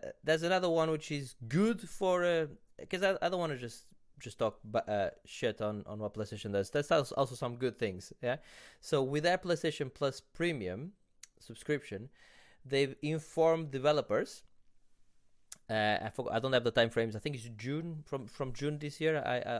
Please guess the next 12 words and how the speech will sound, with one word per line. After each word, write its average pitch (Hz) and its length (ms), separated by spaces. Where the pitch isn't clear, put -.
I 113 40
would 120 120
have 110 160
to 110 100
double 107 240
check 104 180
the - 60
time 104 180
frames. 98 280
But 120 300
any 214 300
game 156 520